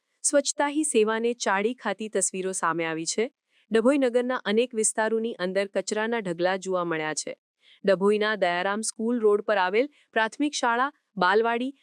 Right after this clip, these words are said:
અને સરકારી ગોડાઉન તેમજ તળાવના કિનારે મોટી માત્રામાં કચરાના ઢગલા ક્યારે સાફ થશે?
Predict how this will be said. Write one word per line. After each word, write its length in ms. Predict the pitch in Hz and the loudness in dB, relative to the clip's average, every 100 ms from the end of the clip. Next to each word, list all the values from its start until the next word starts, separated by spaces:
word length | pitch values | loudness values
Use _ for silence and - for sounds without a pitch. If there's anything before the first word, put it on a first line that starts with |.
| - | -2
અને 140 | 254 | 2
સરકારી 500 | 285 254 247 277 330 | 2 2 2 2 2
ગોડાઉન 400 | 262 240 240 262 | 4 4 4 0
તેમજ 340 | 269 240 240 - | 0 0 0 0
તળાવના 400 | 220 208 254 285 | 2 2 2 0
કિનારે 480 | - 226 214 220 247 _ _ | -2 -2 2 2 0 _ _
મોટી 300 | 220 240 311 | 4 4 6
માત્રામાં 520 | 311 262 254 262 262 269 | 4 4 0 0 0 0
કચરાના 500 | 220 208 233 240 254 | -2 0 -2 0 -2
ઢગલા 380 | 170 160 180 208 - _ | -2 0 2 0 -4 _
ક્યારે 280 | - 262 294 | 0 2 2
સાફ 300 | 330 240 220 | 2 2 0
થશે? 400 | - 165 - 156 | -4 -4 0 -2